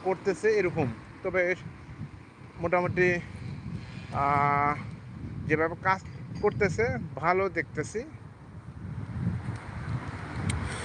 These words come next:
ভাইয়া, পর্তুগালে কী অবস্থা একটু যদি জানাতেন ভালো হতো। পর্তুগালের ভাইয়ের সাথে, আহ, চলতেছে অনেক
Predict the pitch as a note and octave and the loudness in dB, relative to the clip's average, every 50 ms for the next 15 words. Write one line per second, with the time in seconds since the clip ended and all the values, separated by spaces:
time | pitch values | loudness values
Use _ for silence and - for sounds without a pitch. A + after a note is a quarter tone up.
0 | - - - - - - - - - - - - F#3+ G3+ G#3 G#3 F#3 G#3 G3 - | -6 -6 -6 -4 -4 -4 -4 -4 -6 2 6 8 8 8 8 6 6 4 2 4
1 | G#3 G3 G3 G3+ G3+ F#3 - G3 G#3 G3+ G3+ C3+ G2 C#3+ F#3 - - F#3+ F#3+ F#3 | 4 4 6 6 6 4 2 4 6 6 6 8 6 4 4 6 6 6 6 4
2 | - G#3 G#3 F3 F#3+ F#3+ F3+ G3 G3 F#3+ - - - G3 F3 D#3 F#3 F3+ F3+ F#3 | 4 2 2 4 4 2 4 6 4 4 4 2 0 2 4 6 6 6 6 6
3 | F3+ F#3 F#3+ F#3+ F#3+ F3+ E3 E3 E3+ F3 F3 F3 E3+ E3 F#3 F#3+ G3+ G#3 F#3 - | 4 2 2 2 2 4 4 4 4 4 2 2 0 2 2 2 2 2 2 2
4 | G3 F3 E3 - F#3 F3 - F#3+ F#3 E3+ F3 F3+ F3+ F3 E3 D3+ D#3 E3 E3 E3+ | 0 0 2 2 0 0 0 0 0 2 2 4 4 4 2 2 2 4 4 4
5 | F3 E3+ E3+ F#3+ E3+ - F3+ F3+ F3+ F3+ F3 F3 - - - - - - - - | 4 2 2 -2 -2 0 0 2 2 2 0 -2 -4 -10 -10 -10 -10 -10 -10 -10
6 | - - D3 C#3+ D3+ D3+ D3+ D#3 D3 C#3 C3+ C3 - - - - - - - - | -6 -2 0 2 2 4 4 2 0 -2 -6 -8 -8 -10 -10 -10 -12 -12 -12 -8
7 | - - F#3 F#3+ F#3 F3+ F#3+ F3+ - - F#3+ G3 G3 G3 F3+ E3+ E3+ F3+ F#3 F3 | 0 4 4 6 6 6 4 2 4 4 4 6 6 6 4 4 4 4 4 4